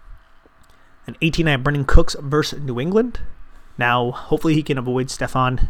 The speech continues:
Gilmore, and that will go to more of the Will Fuller, which is the projection, I guess you could say. But Brandin Cooks against his old team, I think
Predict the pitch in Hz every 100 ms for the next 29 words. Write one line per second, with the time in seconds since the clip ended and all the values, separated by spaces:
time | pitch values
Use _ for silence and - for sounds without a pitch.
0 | - 131 135 143 135 113 123 120 120 -
1 | 131 120 120 120 113 117 - - - 135
2 | 139 - - 127 147 156 - - - -
3 | - _ - - 123 - 110 - - 139
4 | 123 117 - - - 139 117 117 - 143
5 | 139 139 143 139 - 151 156 - - -
6 | - - - - - - - 135 151 135
7 | 143 - - - - - - - 127 113
8 | 120 131 139 147 143 147 139 - - -
9 | - - - - - - - 113 - 123
10 | 120 - -